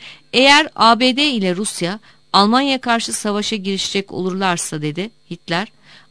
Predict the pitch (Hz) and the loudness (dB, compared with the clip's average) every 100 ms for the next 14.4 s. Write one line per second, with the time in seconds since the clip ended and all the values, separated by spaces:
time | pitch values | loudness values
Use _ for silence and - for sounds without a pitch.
0 | - 196 233 262 247 233 214 196 196 214 | 0 2 2 0 -2 -2 -2 -2 -2 -4
1 | 190 180 170 - 180 170 170 175 - - | -4 -4 -6 -6 -4 -2 -4 -6 -8 -6
2 | 175 196 170 156 - 151 151 151 147 147 | -6 -4 -6 -6 -8 -6 -6 -6 -8 -8
3 | 196 - _ _ _ 202 240 285 254 214 | -12 -14 _ _ _ -2 -2 -2 -2 -4
4 | - 160 147 - 151 - _ _ - _ | -4 -6 -4 -8 -10 -18 _ _ -20 _
5 | - 247 311 294 302 294 247 277 262 208 | -4 0 0 -2 -4 -2 0 0 -2 -4
6 | 185 202 202 - 233 190 - 175 165 165 | -4 -4 -4 -4 -6 -8 -6 -4 -4 -4
7 | 233 - _ _ 202 220 202 196 190 202 | -6 -8 _ _ 0 0 0 -2 -4 -4
8 | 202 208 - 254 214 175 185 185 196 180 | -4 -4 -6 -4 -4 -4 -6 -6 -4 -4
9 | 170 160 160 156 151 147 147 _ _ - | -4 -4 -6 -6 -8 -10 -16 _ _ -20
10 | - _ 233 311 - 247 226 233 220 262 | -20 _ -2 -2 -2 -2 -2 -4 -6 -4
11 | 208 190 196 190 190 185 180 175 180 165 | -4 -4 -4 -4 -4 -2 -2 -2 -6 -6
12 | 185 165 156 156 - 226 254 - _ - | -8 -8 -10 -10 -6 -6 -6 -18 _ -2
13 | 220 208 - 220 208 196 - 240 208 196 | 0 0 -2 -4 -2 -2 -2 -2 -2 -4
14 | 196 190 - | -4 -4 -6